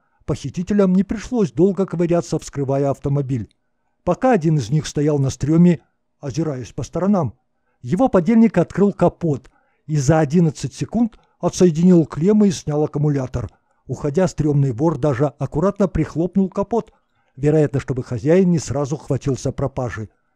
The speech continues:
И они вдвоем побрели в кусты возле местной школы, а минуту спустя вернулись во двор,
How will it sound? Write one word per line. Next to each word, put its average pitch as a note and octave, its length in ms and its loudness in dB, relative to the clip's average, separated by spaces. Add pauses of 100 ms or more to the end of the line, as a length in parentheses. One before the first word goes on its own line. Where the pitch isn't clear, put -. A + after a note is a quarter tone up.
(280)
И C#3+ 120 -2
они D3+ 180 2
вдвоем B2 400 -6
побрели B2+ 400 -4
в - 100 -16
кусты B2+ 360 -8
возле D#3+ 320 0
местной C#3+ 340 0
школы, A#2+ 440 -8 (200)
а C3+ 80 -8
минуту A3 380 0
спустя - 400 0
вернулись D3+ 500 -2
во C#3+ 80 -4
двор, B2+ 280 -6